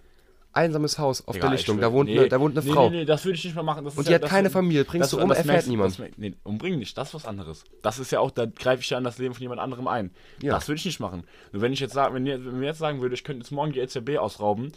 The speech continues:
Speaker 2: und keiner wird's merken, keiner hat einen Nachteil davon, Digga, du glaubst gar nicht, wie schnell ich in Frankfurt wäre, Digga.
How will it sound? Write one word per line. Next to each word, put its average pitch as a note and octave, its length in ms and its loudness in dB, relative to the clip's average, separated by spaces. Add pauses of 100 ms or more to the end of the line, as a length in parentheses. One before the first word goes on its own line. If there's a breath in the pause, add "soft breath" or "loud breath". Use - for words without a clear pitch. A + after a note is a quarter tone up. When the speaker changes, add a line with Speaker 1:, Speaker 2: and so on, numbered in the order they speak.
(380 soft breath)
Speaker 2:
und C#3 320 0
keiner E3+ 320 4
wird's D#3+ 180 -4
merken, D3+ 360 2
keiner D3+ 260 2
hat - 80 0
einen B2+ 100 -4
Nachteil C#3 300 2
davon, G#2+ 320 0
Digga, A#2 180 0
du F#2+ 80 -2
glaubst E2 180 -8
gar F#2 120 -2
nicht, F2+ 120 -8
wie F#2 60 -14
schnell F#2+ 180 -6
ich F#2 100 -6
in F#2 120 -6
Frankfurt F2+ 380 -6
wäre, E2 100 -2
Digga. E2 220 -4